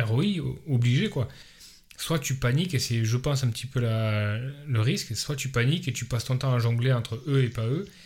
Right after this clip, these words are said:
et, et tu loupes à chaque fois le, le bon wagon, quoi.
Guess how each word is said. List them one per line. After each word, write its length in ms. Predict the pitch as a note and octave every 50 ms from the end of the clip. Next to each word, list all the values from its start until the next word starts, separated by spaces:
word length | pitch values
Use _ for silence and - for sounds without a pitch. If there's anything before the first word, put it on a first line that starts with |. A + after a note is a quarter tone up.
| - - - - - - - -
et, 260 | A2+ A2 C3 D#3 B2
et 40 | A2+
tu 160 | - - A#2+
loupes 180 | B2 C3+ C3
à 60 | B2 A2
chaque 160 | - B2 -
fois 160 | - D3+ D3
le, 120 | C3+ B2
le 340 | A2+ A2 G#2+ G#2 G#2+ G#2+ G#2+
bon 160 | G#2+ A2 A2+
wagon, 260 | G#2+ A#2 A2+ B2+ D#3 D3
quoi. 160 | - G2